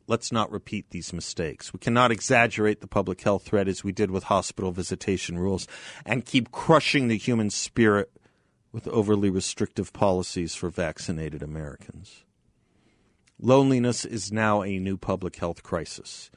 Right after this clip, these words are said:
In pre-covid times, it was estimated that one-fifth of America struggled with loneliness, a figure that has multiplied faster than research, research has been able to measure.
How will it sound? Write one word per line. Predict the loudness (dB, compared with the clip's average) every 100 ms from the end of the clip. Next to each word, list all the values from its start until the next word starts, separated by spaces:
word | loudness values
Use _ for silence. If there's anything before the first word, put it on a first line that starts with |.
| -20 -20 -14
In | -10 -10
pre-covid | 2 4 4 0 _ 0 4 6 4 0 _
times, | 2 2 2 -2 -6
it | -6
was | -2
estimated | -2 -2 -2 0 0 0 -2
that | -2
one-fifth | 0 -2 0 -2 0
of | -4
America | -2 0 0 0 -4
struggled | -2 0 0 -2 -4
with | -6
loneliness, | -6 -4 -6 -8 -8 -8
a |
figure | -4 -2 0 0
that | 0 -2 0
has | 0 0 -2
multiplied | -4 -2 -4 2 2 2
faster | 2 0 0 -6
than | -6 -4
research, | -4 -4 -6 -6 -8 -12 _
research | -6 -4 -6 -6
has | -8 -6
been | -6
able | -6 -8
to | -10
measure. | -10 -10 -12